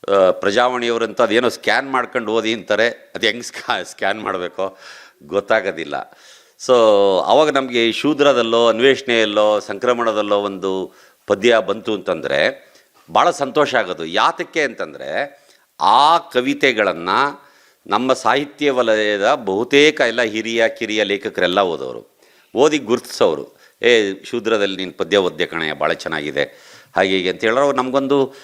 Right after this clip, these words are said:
ಆ, ಉ-, ಉ-, ಉತ್-, ಉತ್ಸಾಹ ಬರೋದು, ಒಂದು ಉತ್ತೇಜನದ ರೀತಿಯಲ್ಲಿ ಆಗೋದು ನಮ್ಗೆ.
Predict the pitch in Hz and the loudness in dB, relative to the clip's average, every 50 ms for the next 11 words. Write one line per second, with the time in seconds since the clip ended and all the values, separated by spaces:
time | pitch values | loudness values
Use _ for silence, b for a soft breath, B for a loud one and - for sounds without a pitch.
0 | B B B B B B - - 104 104 107 104 104 107 107 107 110 107 98 95 | B B B B B B 0 4 6 6 6 6 6 4 2 2 0 0 0 0
1 | 101 117 110 85 101 117 120 - - - - 139 143 - 165 156 143 135 131 110 | 0 -2 -2 0 -2 -2 -4 -6 -6 -6 -4 -4 -2 0 0 0 0 0 -2 -2
2 | 98 95 92 85 85 87 90 95 101 104 104 104 - - 135 131 113 117 113 113 | 0 -2 -2 -2 -2 -4 -6 -6 -4 -4 -6 -4 0 0 0 0 0 -2 -4 -2
3 | 104 104 98 98 95 - - 101 101 92 95 104 95 82 78 71 b b b b | 0 0 0 0 -4 -6 -4 -2 -2 -2 -2 -2 -4 -4 -4 -8 b b b b
4 | b b b _ - 95 110 107 107 - - 76 71 65 55 52 58 - | b b b _ 0 0 2 2 0 -2 -4 -8 -16 -16 -16 -18 -18 -20